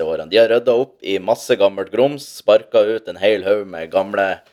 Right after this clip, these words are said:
gamle travere, både i spillerstallen, men ikke minst i administrasjonen. Så, og, og jeg har det jo fra, fra sikre kilder på innsiden av klubben, at de ser veldig mye til Glimt i den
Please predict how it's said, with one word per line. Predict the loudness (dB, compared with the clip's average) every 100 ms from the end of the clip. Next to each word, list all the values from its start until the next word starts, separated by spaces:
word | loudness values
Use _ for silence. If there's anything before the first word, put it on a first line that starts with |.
| _
gamle | -4 0 0
travere, | 2 0 2 0
både | 0 0 0
i |
spillerstallen, | 0 -2 0 0 0 0
men | -4 -12
ikke | -10
minst | -6 -8 -8 -6
i |
administrasjonen. | -6 -6 -12 -10 -12 -8 -6 -8 -12
Så, | 0 2 2 -2 _ _ _
og, | 2 2 0
og | 0 2 2
jeg | 2
har | 2
det | 0
jo | 0
fra, | 0 2 0 -2
fra | -2 0 0 -2
sikre | -8 -6 0 0
kilder | 0 0 0 0
på | -6
innsiden | -6 -2 -2
av | -2
klubben, | -8 -8 -14
at |
de | -14
ser | 0 2 2
veldig | -2 -4 -8
mye | -6 -6
til | -6
Glimt | -2 -2 -2 -12
i |
den | -12 -12